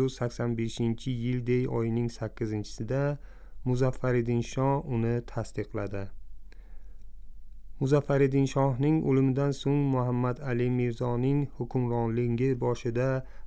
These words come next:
va asosiy qonunning matnida kamchiliklarning borligiga e'tibor berish zimmida Milliy Kengashda konstitutsiyada o'zgarishlarni kiritish maqsadi bilan bir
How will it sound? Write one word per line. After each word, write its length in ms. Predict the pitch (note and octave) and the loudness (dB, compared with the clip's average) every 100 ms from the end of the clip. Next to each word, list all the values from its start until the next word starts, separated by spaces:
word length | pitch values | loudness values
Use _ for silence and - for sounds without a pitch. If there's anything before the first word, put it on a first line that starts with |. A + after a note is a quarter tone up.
| - | 0
va 100 | C3 C3 | 0 2
asosiy 340 | - B2+ C#3 C3+ B2+ | 0 2 2 0 0
qonunning 480 | B2+ B2 B2+ C#3 C3+ | 2 4 4 4 4
matnida 560 | B2+ - B2+ A#2+ C3+ C3+ C3+ - - - | 2 0 -2 -2 0 2 0 -4 -8 -2
kamchiliklarning 840 | A#2+ A#2 A#2 A#2 B2 A#2 A#2+ B2+ A#2 | 0 2 0 0 -2 0 2 0 2
borligiga 520 | A#2+ A2+ A2+ A2+ B2+ A#2+ | 2 2 0 0 0 -2
e'tibor 360 | - A2+ A#2+ A#2 | -2 -2 0 0
berish 300 | A#2 A2+ C3 A#2+ | 0 0 0 0
zimmida 420 | A#2+ A#2 A2+ C3 C#3+ C#3+ - - | 0 2 2 2 0 -2 -8 -2
Milliy 360 | A#2+ A#2+ B2 C#3+ | 2 2 2 2
Kengashda 640 | - C#3 C3+ C3 - C3 C3 C3 - | 2 2 2 0 -2 -2 0 -2 -2
konstitutsiyada 960 | A#2+ - A#2 - C3+ C3 C3+ B2+ B2+ C3 B2 | -4 -4 -10 -4 -4 -2 -2 0 -2 -2 -2
o'zgarishlarni 800 | A#2 A#2 A2+ - A2+ A2 A#2 B2 - | -2 -2 -2 -4 -4 -2 0 -2 -2
kiritish 420 | A2 A2 - B2 - | -4 -4 -2 -4 -2
maqsadi 440 | A#2 - A2+ A#2+ C3 | -6 -4 -4 -2 0
bilan 300 | C3 C3+ C3 - - | 0 0 -2 -8 -4
bir 140 | B2+ | -2